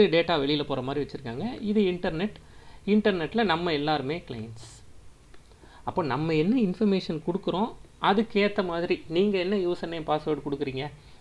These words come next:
அந்த யூசர் நேம், பாஸ்வேர்டை எடுத்து process பண்ணி எல்லாரோட டேட்டாவும் இங்கே தான் இருக்கு. அதுக்கேத்த மாதிரி உங்களுக்கு response, உங்களோட inbox வேற, என்னோட inbox வேற, இன்னொருத்தரோட inbox வேற, இப்படி காமிக்கிறது.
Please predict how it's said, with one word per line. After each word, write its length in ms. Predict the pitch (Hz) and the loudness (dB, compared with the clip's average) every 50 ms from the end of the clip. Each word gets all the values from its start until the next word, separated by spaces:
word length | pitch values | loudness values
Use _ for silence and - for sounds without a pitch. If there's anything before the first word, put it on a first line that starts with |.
| - - | -10 -2
அந்த 260 | - 120 135 156 170 180 | 0 2 2 2 2 2
யூசர் 320 | 170 175 180 175 - 170 | 2 0 0 -2 -2 -4
நேம், 140 | 160 156 143 | -4 -4 -4
பாஸ்வேர்டை 380 | - 139 139 - - 135 123 117 | -2 -4 -4 -2 -4 -2 -2 -2
எடுத்து 260 | 120 131 147 147 - 175 | -2 -2 -2 -4 -6 -6
process 440 | - - 131 131 131 - 147 - - | -4 -4 -4 -4 -4 -6 -8 -8 -8
பண்ணி 220 | - 123 147 208 269 - - - - - - - | -8 -6 -4 -4 -6 -6 -10 -16 -20 -10 -2 2
எல்லாரோட 500 | 165 170 180 185 196 196 190 185 180 170 165 | 4 4 6 6 6 6 6 4 2 2 2
டேட்டாவும் 360 | 156 170 175 180 180 185 196 | 2 2 2 2 2 2 2
இங்கே 160 | 180 151 151 147 | 2 2 2 2
தான் 120 | 160 156 | 0 0
இருக்கு. 160 | 135 - - - - - - - - - - - | -2 -6 -10 -14 -16 -20 -20 -20 -20 -16 -8 -4
அதுக்கேத்த 600 | 117 127 143 160 165 - 165 160 165 160 - 160 | -2 0 0 0 -2 0 0 -2 0 0 -2 -4
மாதிரி 380 | 147 147 147 147 156 170 208 262 | -2 -2 -2 -2 0 0 0 -2
உங்களுக்கு 420 | 277 226 160 156 151 139 135 - 185 | -2 -2 -2 0 0 0 0 -2 -2
response, 500 | 143 127 - - - 127 113 - - - - - - | -4 -4 -6 -8 -8 -8 -8 -8 -12 -16 -14 -8 -4
உங்களோட 340 | 156 160 160 160 165 151 | -2 0 0 0 2 2
inbox 420 | 147 139 143 139 147 143 139 - - | 0 0 0 -2 -2 -4 -4 -6 -6
வேற, 160 | 117 113 123 143 | -6 -4 -2 -2
என்னோட 280 | 143 127 123 139 139 135 | -2 -2 -2 -2 -2 -2
inbox 420 | 127 127 120 131 127 127 - - | -4 -4 -4 -4 -4 -4 -6 -8
வேற, 120 | 120 113 131 | -6 -6 -6
இன்னொருத்தரோட 500 | 156 160 147 151 151 147 - - 127 123 120 | -6 -4 -4 -4 -4 -4 -6 -6 -4 -4 -4
inbox 400 | 117 120 120 120 120 117 120 110 | -6 -6 -6 -6 -6 -6 -10 -12
வேற, 140 | - - - 151 202 - - - - - - - - - - | -10 -8 -8 -8 -8 -8 -12 -16 -18 -18 -18 -20 -20 -12 -8
இப்படி 260 | - 135 131 135 131 139 | -6 -6 -4 -2 -4 -4
காமிக்கிறது. 520 | - 131 120 123 120 117 117 113 117 - | -4 -6 -8 -8 -10 -10 -12 -12 -14 -14